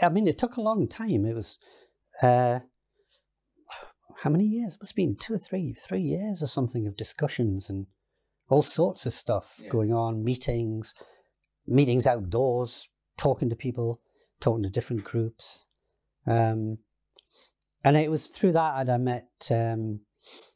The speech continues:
Speaker 1: people like Alan Blackshaw, who did some incredible background research into the, into the Freedom to Roam
Speaker 2: Yeah.
Speaker 1: legislation and the,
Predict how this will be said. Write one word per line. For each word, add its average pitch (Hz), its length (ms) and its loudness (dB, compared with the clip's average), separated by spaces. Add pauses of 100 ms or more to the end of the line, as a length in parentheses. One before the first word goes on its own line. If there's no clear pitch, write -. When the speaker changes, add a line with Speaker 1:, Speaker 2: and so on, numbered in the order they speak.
(280)
Speaker 1:
people 117 200 4
like 117 220 2
Alan 113 260 0
Blackshaw, 123 640 -2 (760)
who 113 100 6
did 110 180 0
some 107 180 0
incredible 101 720 0 (180)
background 107 500 -2
research 104 540 -4
into 104 220 -6
the, 95 120 -10 (360)
into 107 220 0
the 98 240 -6
Freedom 110 320 0
to 95 80 -12
Roam 113 440 -2
Speaker 2:
Yeah. 107 80 -6
Speaker 1:
legislation 117 880 -2
and 90 180 -6
the, 92 100 -14